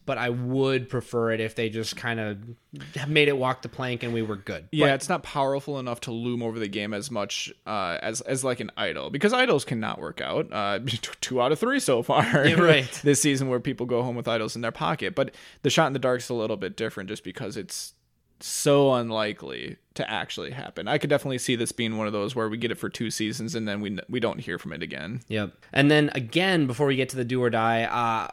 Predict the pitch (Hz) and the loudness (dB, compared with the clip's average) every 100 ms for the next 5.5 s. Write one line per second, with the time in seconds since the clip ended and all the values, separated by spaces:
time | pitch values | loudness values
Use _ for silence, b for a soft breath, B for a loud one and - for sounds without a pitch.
0 | - 135 285 359 277 202 196 165 175 151 | 0 0 2 0 2 4 4 6 4 4
1 | 131 156 - 113 123 123 147 143 127 127 | 4 4 2 -4 -2 0 0 0 -4 -2
2 | 123 127 117 117 107 110 123 156 165 156 | 0 0 -2 -4 -6 -2 6 8 8 8
3 | 143 131 - 143 147 143 - 135 120 120 | 2 0 -2 0 2 2 0 -4 -2 0
4 | 123 120 110 - - 117 113 110 104 101 | 0 0 -2 -6 -4 -2 0 -2 -4 -4
5 | 135 110 107 101 | 0 0 0 -2